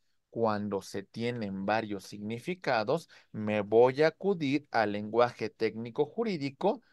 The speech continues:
y cuando existe vaguedad,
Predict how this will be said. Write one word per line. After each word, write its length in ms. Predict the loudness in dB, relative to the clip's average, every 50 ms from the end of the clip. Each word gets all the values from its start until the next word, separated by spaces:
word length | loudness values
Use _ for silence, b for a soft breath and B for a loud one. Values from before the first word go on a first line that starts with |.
| _ _ _ _ _ _
y 200 | 4 4 4 4 4
cuando 440 | _ 0 0 0 0 0 -2 -4
existe 600 | -4 -6 -6 -8 -8 -8 -8 -8 -10 -8 -8 -4
vaguedad, 760 | 0 2 4 4 4 2 0 -2 0 2 4 4 4 4 2 0